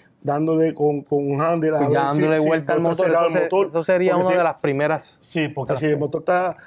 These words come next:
Speaker 1: se-, trancado, créeme que el starter no lo va a
Speaker 2: No
Speaker 1: mover.
Speaker 2: lo va a mover,
Speaker 1: No
Speaker 2: no
Speaker 1: lo va a
Speaker 2: lo va a
Speaker 1: mover.
Speaker 2: mover, y menos en eso quizás que era, eh, era seis voltios.
Speaker 1: Seis voltios.
Speaker 2: Era seis
Speaker 1: Este,
Speaker 2: voltios en
Speaker 1: ese
Speaker 2: ese
Speaker 1: vehículo
Speaker 2: año.
Speaker 1: era seis voltios. Yo compré una batería que me costó doscientos y pico de dólares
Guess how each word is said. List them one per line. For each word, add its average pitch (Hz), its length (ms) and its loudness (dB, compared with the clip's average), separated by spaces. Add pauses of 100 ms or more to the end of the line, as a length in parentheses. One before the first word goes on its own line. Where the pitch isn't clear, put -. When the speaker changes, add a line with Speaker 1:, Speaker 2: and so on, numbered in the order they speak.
(140)
Speaker 1:
se-, - 360 -2 (220)
trancado, 190 640 0
créeme 175 300 -2
que 180 80 -4
el 156 160 0
starter 180 380 -2
no 151 180 0
lo 160 80 2
va 156 80 4
a 151 40 4
Speaker 2:
No 143 60 0
Speaker 1:
mover. 147 120 2
Speaker 2:
lo 147 120 2
va 139 100 2
a 127 40 0
mover, 127 280 -2
Speaker 1:
No 156 120 2
Speaker 2:
no 170 60 2
Speaker 1:
lo 160 100 2
va 151 40 2
a 143 40 2
Speaker 2:
lo 131 100 0
va 131 80 0
a 135 40 -2
Speaker 1:
mover. 135 40 -6
Speaker 2:
mover, 180 280 2
y 147 40 -4
menos 147 320 -4
en 151 180 -4
eso 147 200 -4
quizás 143 380 -2
que 143 120 -2
era, 135 440 0 (520)
eh, 127 380 0
era 143 220 0
seis 147 200 0
voltios. 190 380 0 (200)
Speaker 1:
Seis 156 200 -2
voltios. 165 260 0
Speaker 2:
Era 160 140 0
seis 160 140 0
Speaker 1:
Este, 156 100 0
Speaker 2:
voltios 160 260 2
en 160 60 0
Speaker 1:
ese 165 120 0
Speaker 2:
ese 175 80 2
Speaker 1:
vehículo 175 280 2
Speaker 2:
año. 180 80 2
Speaker 1:
era 175 80 2
seis 165 180 0
voltios. 170 480 2
Yo 156 140 -2
compré 170 260 -2
una 170 140 0
batería 165 400 2
que 165 60 2
me 160 140 -2
costó 151 300 -4
doscientos 156 540 0
y 156 40 0
pico 160 260 0
de 156 80 4
dólares 170 480 0